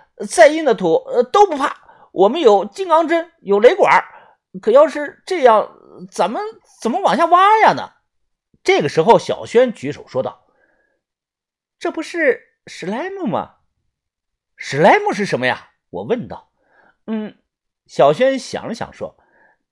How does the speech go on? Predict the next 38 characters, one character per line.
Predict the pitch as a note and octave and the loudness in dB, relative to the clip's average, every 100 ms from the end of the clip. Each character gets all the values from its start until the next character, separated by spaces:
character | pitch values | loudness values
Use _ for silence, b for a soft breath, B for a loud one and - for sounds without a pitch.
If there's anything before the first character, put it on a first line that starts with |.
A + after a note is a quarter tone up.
| - | -18
：“史 | - F#3+ | -12 -8
莱 | F#3 D#4+ | -6 -6
姆 | F#4+ D4+ | -2 0
啊， | E3+ C#3+ - | 0 -2 -10
是 | - F4 | -12 -10
以 | A#3+ C#3+ | -10 -10
前 | D#3+ A#3+ | -10 -4
在 | B3+ | -4
香 | - D#4 | -4 -8
港 | D4+ D3 - b b _ | -4 -4 -4 b b _
别 | - C4 | -2 -2
人 | F4+ | -2
送 | F4 F#4 C#4+ | -8 -6 -4
我 | C3 | -4
的 | |
一 | A3 | -6
个 | A#3 | -6
玩 | G#3 A#2+ A#3+ | -6 -4 -8
具， | D4 F#3+ - b b _ _ _ | -10 -12 -14 b b _ _ _
就 | - E4 | -8 -6
和 | D#4 | -6
这 | F#4 | -4
个 | D4+ | -4
是 | C#4+ D4 | -4 -6
一 | F3 | -2
样 | G#3 F4+ D4+ | -2 -2 0
的， | - - _ _ _ _ G#4+ | 0 -2 _ _ _ _ -10
一 | C#4 | -8
坨 | D3+ F#3 C#4 | -4 -2 -2
软 | B2+ F2 | -2 -8
泥。” | G2+ A#2+ A3 _ _ _ _ _ _ _ _ _ _ _ _ _ _ _ _ | -12 -10 -12 _ _ _ _ _ _ _ _ _ _ _ _ _ _ _ _
豆 | D#4+ A#3 | 4 6
芽 | B3 | 6
仔 | D4 D3+ D3+ | 4 2 2
瞪 | - D#4 | 2 0
着 | D#3 | 2
眼 | A#2 C#2+ | -4 -6
说 | F2 F#3+ G#3+ - | -4 -2 -2 -6